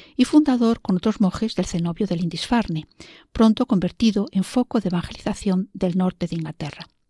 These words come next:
Y esta influencia cambió la decisión que llevaba tiempo meditando nuestra santa, marchar a las Galias, a la abadía de Chelles, donde estaba su hermana Eresbu-, Eresbuita.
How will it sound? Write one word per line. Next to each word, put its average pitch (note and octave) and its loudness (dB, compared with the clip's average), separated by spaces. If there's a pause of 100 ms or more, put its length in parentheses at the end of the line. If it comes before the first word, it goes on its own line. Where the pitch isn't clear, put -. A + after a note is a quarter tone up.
(800)
Y A3 4
esta A#3+ 4
influencia A3+ 2
cambió F3+ 2
la G#3+ 0
decisión G3+ 0
que F3 -2
llevaba E3+ -2
tiempo G3+ 0
meditando E3+ -2
nuestra E3 -10
santa, F#3+ -2 (340)
marchar F#3+ -4
a G#3 -2
las F3 -2
Galias, G#3 -2 (160)
a F#3 -2
la F3+ 0
abadía F3 -2
de F3 -4
Chelles, G#3+ 0 (280)
donde F3+ 0
estaba G3+ -2
su - -4
hermana F3+ -2
Eresbu-, F#3+ -2
Eresbuita. F#3+ 0